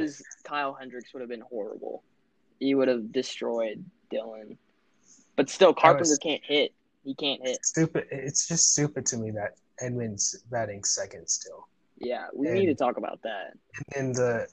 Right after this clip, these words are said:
Speaker 2: the righty-lefty matchups they do at the plate make no sense.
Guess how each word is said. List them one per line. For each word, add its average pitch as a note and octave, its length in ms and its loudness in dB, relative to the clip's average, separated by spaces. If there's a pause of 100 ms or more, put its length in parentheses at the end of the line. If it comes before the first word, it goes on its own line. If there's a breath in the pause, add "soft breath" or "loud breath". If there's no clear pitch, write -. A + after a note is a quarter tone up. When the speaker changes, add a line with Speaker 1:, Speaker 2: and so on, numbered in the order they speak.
Speaker 2:
the C3 180 -2
righty-lefty B2+ 640 6
matchups A2 400 -2
they A#2 80 -2
do A2+ 240 0
at G#2+ 100 -4
the G#2 80 -16
plate A#2 420 -6
make G2+ 220 -16
no A#2 160 -4
sense. - 600 -2